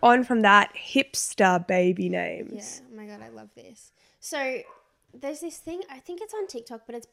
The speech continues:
Speaker 2: I think it's o-, <coughs> older than TikTok. And it's like, 'cause originally, like, hipster baby names, there's, like, some things right now that, like,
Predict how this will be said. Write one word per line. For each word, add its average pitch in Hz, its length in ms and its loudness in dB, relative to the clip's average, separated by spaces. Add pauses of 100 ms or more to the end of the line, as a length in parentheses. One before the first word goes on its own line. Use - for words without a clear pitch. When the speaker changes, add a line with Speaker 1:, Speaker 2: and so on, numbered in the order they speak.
(140)
Speaker 2:
I 214 80 -16
think 311 200 -14
it's 349 120 -20
o-, - 440 -8
<coughs> - 40 -14
older 226 240 -4
than 202 140 -12
TikTok. 175 480 -20
And 233 80 -10
it's 233 180 -12
like, 220 180 -10 (640)
'cause 339 120 -8
originally, 330 600 -10 (460)
like, 240 180 -10
hipster 269 240 -16
baby 208 220 -10
names, 190 240 -12
there's, 196 160 -14
like, 190 160 -12 (120)
some 214 220 -16
things 220 240 -14
right 190 140 -12
now 175 240 -16
that, 175 180 -20
like, 180 200 -18